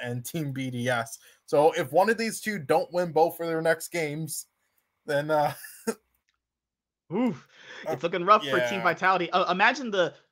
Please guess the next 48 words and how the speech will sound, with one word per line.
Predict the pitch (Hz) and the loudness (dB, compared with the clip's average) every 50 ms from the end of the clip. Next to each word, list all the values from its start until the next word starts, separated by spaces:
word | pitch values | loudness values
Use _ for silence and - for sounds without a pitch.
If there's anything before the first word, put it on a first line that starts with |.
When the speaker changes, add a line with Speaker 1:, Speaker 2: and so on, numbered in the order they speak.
| _ | _
Speaker 2:
quote-unquote | - - 226 226 208 185 - 208 170 135 | -4 0 0 2 2 0 0 -4 -4 -4
super | - - 254 254 214 185 | -6 -8 -8 -6 -6 -8
team | - - 170 151 139 | -8 -8 -10 -10 -8
that | 139 131 135 | -8 -8 -8
Team | - 180 170 | -8 -8 -2
Vitality | 156 151 147 143 165 160 156 147 143 | -2 -2 -2 0 0 0 0 0 -2
put | 147 175 143 | -6 -8 -8
together | - 143 139 131 123 120 113 | -8 -6 -6 -4 -4 -4 -8
just | 113 127 123 - | -8 -10 -4 -4
fucking | 143 135 131 117 113 | -4 -4 -4 -10 -10
failing | - - 127 123 120 113 110 | -8 -8 -8 -6 -8 -10 -12
and | 104 101 | -12 -12
shit. | - - 107 98 92 - | -10 -10 -10 -10 -10 0
That, | - 175 180 170 - 139 | 4 6 6 6 6 4
that | 175 175 165 151 | 4 4 4 4
is | 120 113 - | 2 -4 -8
crazy. | - - 131 113 110 107 127 95 87 87 - | -10 -10 -10 -10 -10 -14 -16 -18 -18 -16 -14
Speaker 1:
Yeah. | 123 120 110 107 | -10 -8 -6 -2
Speaker 2:
That | 107 156 147 | -2 0 -2
is | 123 113 - | -2 -4 -10
fucking | - - 113 - - 98 98 | -10 -12 -12 -12 -12 -18 -16
crazy. | - - 123 113 107 107 104 104 104 - - - - - - - - - - | -10 -10 -8 -8 -10 -12 -12 -14 -14 -14 -16 -20 -20 -20 -18 -18 -10 0 6
And | 233 247 254 233 | 6 8 8 8
the | |
last | 240 277 311 330 330 320 | 10 10 10 10 8 6
thing | 285 | -4
to | 254 | 0
talk | 233 247 240 240 | 4 4 4 4
about | 262 220 269 269 214 | 6 4 4 4 4
before | 196 - 196 | 0 0 2
we | 185 185 | 4 6
actually | 180 180 185 175 180 185 | 6 6 4 4 2 2
go | 185 185 | 2 2
to | 180 - | 2 2
N | 180 165 | 0 -2
A | 165 160 165 170 - - _ _ _ _ _ - | 0 0 0 0 -2 -6 _ _ _ _ _ 2
is | 151 156 151 151 151 151 147 - | 4 4 4 4 2 0 -4 -4
just | - 180 170 165 | -6 -6 -4 2
Mad | 185 190 208 180 | 4 4 4 6
Lions. | 190 233 320 233 151 131 123 - | 6 4 4 4 0 -4 -8 -6
Mad | - 147 170 196 160 | 0 2 2 2 2
Lions | 156 170 190 185 165 139 | 4 2 2 2 2 -2
have | - 147 127 131 | -4 -4 -4 -2
looked | 131 117 104 _ _ - | -6 -6 -6 _ _ -6
bad, | 143 131 127 127 123 110 101 95 87 - _ _ _ _ - | -6 -4 -4 -4 -4 -4 -6 -6 -10 -14 _ _ _ _ -8
like, | 117 113 104 113 107 107 | -8 -8 -8 -10 -14 -12
really | 120 131 123 110 104 92 | -8 -8 -8 -8 -10 -14
bad. | - 82 80 - 71 135 | -14 -14 -14 -14 -16 -16